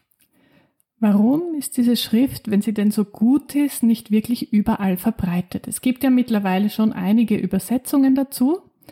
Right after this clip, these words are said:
Die Problematik ist die, dass diese Schrift nicht für Schüler geschrieben wurde. Das heißt, du brauchst,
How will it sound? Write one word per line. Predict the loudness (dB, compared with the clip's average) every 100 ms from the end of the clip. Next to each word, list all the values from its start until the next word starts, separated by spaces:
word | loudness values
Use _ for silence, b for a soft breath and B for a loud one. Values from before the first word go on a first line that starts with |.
| b b b b b _
Die | -4
Problematik | -2 0 0 2 2 2 2 0 -4 -4 -6 -6
ist | -6 -8 -4
die, | 2 4 2 0
dass | -2 -4 -4 -2
diese | 0 2 0
Schrift | 0 0 0 -4 -4
nicht | 0 2 2 0 -2 -6
für | -4
Schüler | -2 0 2 2
geschrieben | 2 -2 -2 -4 0 -2 -2
wurde. | -6 -8 -10
Das | -12 -6
heißt, | -2 0 0 -4
du |
brauchst, | -4 0 2 0 -2 -12